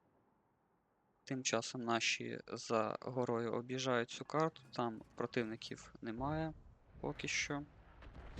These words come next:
Кидаю блайнд по П сорок чотири, не заходить, десь він від'їхав трошки. Бачу, що ситуація дзеркальна, знизу давлять противники,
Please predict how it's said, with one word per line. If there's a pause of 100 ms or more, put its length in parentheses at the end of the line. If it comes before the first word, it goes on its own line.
(1300)
Кидаю
блайнд
по
П
сорок
чотири,
не
заходить,
десь
він
від'їхав
трошки. (2000)
Бачу,
що
ситуація
дзеркальна,
знизу
давлять
противники,